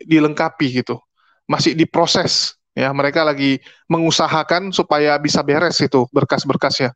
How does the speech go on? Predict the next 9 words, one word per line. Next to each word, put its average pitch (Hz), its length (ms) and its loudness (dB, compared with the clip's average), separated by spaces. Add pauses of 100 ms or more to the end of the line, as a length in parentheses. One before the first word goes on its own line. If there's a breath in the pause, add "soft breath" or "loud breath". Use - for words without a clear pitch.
(320)
Kan 330 160 0
lucu 427 360 6
gitu 139 160 4
kan? 196 120 2 (1400 soft breath)
Mereka 240 400 0
bangun 214 400 2
gedung 180 480 2 (800)
tanpa 202 400 0
izin, 170 520 2